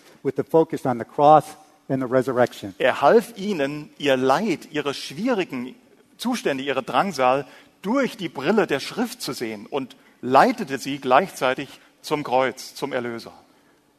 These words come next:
Speaker 1: This became the lens through which Luther helped people understand God's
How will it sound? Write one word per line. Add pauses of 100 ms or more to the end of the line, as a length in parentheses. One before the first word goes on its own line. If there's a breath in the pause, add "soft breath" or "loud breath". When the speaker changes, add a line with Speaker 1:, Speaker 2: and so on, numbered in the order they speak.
(160)
Speaker 1:
This
became
the
lens
through
which
Luther
helped
people
understand
God's